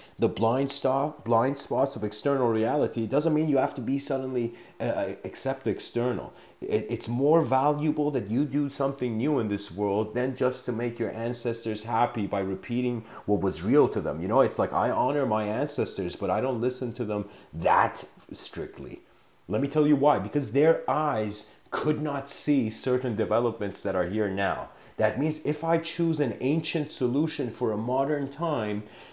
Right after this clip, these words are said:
the ancient solution could do some good,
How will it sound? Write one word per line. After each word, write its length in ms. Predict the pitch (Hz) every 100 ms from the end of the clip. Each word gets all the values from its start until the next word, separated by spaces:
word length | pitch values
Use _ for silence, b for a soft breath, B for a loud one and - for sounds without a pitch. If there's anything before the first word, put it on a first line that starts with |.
| B
the 180 | 127 -
ancient 440 | 165 185 - 170
solution 560 | - 127 170 160 165 147
could 400 | - 196 196 131
do 220 | 135 170
some 420 | 139 - 156 170 135
good, 380 | 101 92 120